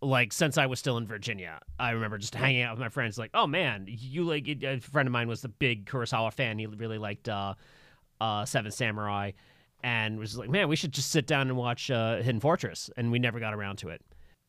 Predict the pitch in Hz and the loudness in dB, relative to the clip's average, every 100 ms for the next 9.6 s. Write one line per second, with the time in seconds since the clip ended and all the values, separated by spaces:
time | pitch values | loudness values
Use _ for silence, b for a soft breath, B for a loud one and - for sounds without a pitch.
0 | - 202 254 302 269 254 240 240 202 170 | 2 4 6 4 4 4 4 2 4 6
1 | 156 151 160 156 B B B _ - 127 | 6 4 0 -2 B B B _ -14 0
2 | 170 185 180 170 165 - 156 147 165 143 | 4 6 6 4 2 2 -2 2 4 6
3 | 131 123 127 131 131 120 107 127 104 90 | 4 2 2 2 0 -2 -2 0 0 -4
4 | - - - - _ _ 135 131 127 123 | -14 -18 -20 -20 _ _ 4 4 6 2
5 | 120 107 139 135 151 143 156 147 139 127 | 0 0 2 4 2 4 4 4 2 2
6 | 127 - 120 117 117 110 104 95 98 - | 0 -2 0 2 2 2 2 0 -2 0
7 | 113 113 107 104 117 - 127 113 107 113 | 0 2 2 2 -2 2 4 4 2 0
8 | 110 107 107 104 110 117 113 110 104 - | 0 0 0 -2 -4 -4 -2 -2 -2 -4
9 | - 110 107 101 82 | -4 -2 0 -2 -4